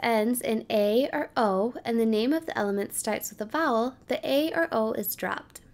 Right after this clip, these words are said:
And the ending of the second element in the compound is given the ending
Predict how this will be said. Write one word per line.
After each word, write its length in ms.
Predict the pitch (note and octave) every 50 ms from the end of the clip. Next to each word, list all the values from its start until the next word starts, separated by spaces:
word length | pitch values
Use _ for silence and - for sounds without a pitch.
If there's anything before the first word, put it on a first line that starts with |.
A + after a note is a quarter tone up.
| - - - - - - - - - - - - _ _ _ - _ _ -
And 160 | B3+ B3+ B3
the 140 | C4+ - -
ending 400 | - D#4+ F4 G#4 G#4 A#4 B4 B4 A4+ -
of 140 | B3+ A3
the 100 | A3 A3+
second 420 | A3+ - - D#4+ D#4+ D#4+ G#4 G4+ F4+ -
element 440 | C#4+ C4+ C#4 C#4 C#4 C#4+ C#4+ -
in 140 | - B3+ B3+
the 80 | C4 C4+
compound 680 | - - G#3+ G3+ G3+ F#3+ F#3+ G#3 G3 F#3+ G3 G3 -
is 160 | - A3 - -
given 340 | B3+ B3+ C4 D4 D#4 E4
the 180 | E4+ - - -
ending 440 | A#3+ A#3 A#3 A3+ A#3+ A#3+ A#3+ A#3